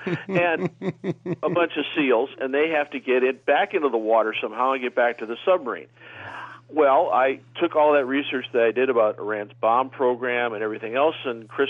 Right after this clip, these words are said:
Speaker 2: and I wrote a game called Persian Incursion,
Speaker 1: Mm.
Speaker 2: which looks at the political consequences of Israel attacking Iran. So I guess I just believe in recycling.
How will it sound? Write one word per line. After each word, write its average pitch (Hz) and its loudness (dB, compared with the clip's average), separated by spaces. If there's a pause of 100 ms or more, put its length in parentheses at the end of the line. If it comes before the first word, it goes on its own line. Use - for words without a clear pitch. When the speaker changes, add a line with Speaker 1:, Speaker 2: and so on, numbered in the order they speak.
Speaker 2:
and 123 -4
I 120 0
wrote 120 0
a 120 -4
game 120 -6
called 104 -2
Persian 120 -2
Incursion, 120 -2 (240)
Speaker 1:
Mm. 98 -8
Speaker 2:
which 123 0 (480)
looks 135 0 (120)
at 123 2 (200)
the 135 -6
political 147 0
consequences 113 -6 (440)
of 120 2
Israel 123 0
attacking 110 -4 (340)
Iran. 135 0 (800)
So 127 4 (180)
I 175 -2
guess 185 2
I 175 0
just 165 -6
believe 143 0
in 117 -8
recycling. 107 -4